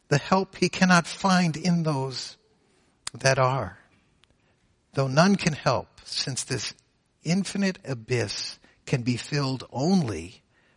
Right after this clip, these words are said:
with an infinite and immutable object, in other words, God himself." We all have these longings. We all try to fill them.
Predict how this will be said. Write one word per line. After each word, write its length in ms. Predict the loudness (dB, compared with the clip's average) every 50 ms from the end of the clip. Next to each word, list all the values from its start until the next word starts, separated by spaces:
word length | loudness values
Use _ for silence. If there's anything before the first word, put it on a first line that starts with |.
| _ _
with 160 | -6 -4 -2 -2
an 100 | -4 -4
infinite 680 | 0 0 2 2 2 0 -4 -2 -2 -2 -4 -6 -12 -20 _ _ _ -6
and 120 | -4 -4
immutable 800 | -4 -4 -6 -8 -10 -8 -6 -6 -6 -6 -6 -6 -4 -4 -4 -4 -4
object, 720 | -4 -2 -2 -2 -4 -6 -10 -10 -12 -12 _ -18 -18 -18 _ _ _ _ _ _ _ -10
in 120 | -10 -4
other 280 | 2 2 2 2 2 -4
words, 560 | -4 -4 -4 -2 -4 -4 -4 -6 -6 -6 -8 _ _ _ -20 _ _ -20 _ _ _ _ _ -20 -20 _ -4
God 480 | 2 4 6 6 6 4 2 -2 -6 -14 -20 _ _ _
himself." 840 | -20 -16 -14 -10 -10 -10 -10 -10 -12 -14 -16 -18 -18 -18 -18 -20 -20 _ _ _ _ _ _ _ _ _ _ _ _ _ _ _ _ _ _ _ _ _ _ _ _ _ _ _ _ _ _ _ _ _ _ _ _ 0 2
We 120 | 2 4
all 240 | 6 4 4 4 2
have 360 | 2 2 2 2 2 0 -2
these 220 | -6 -6 -6 -6 -6
longings. 720 | -4 -4 -2 -4 -4 -6 -10 -12 -12 -12 -14 -14 -14 -16 _ _ _ -20 -20 -16 _ -2
We 100 | 0 2
all 240 | 2 2 2 2 0
try 320 | 0 -2 0 2 2 2
to 160 | 0 -6 -10
fill 400 | -12 -12 -12 -10 -6 -6 -6 -6
them. 480 | -6 -4 -6 -4 -4 -6 -10 -12 -18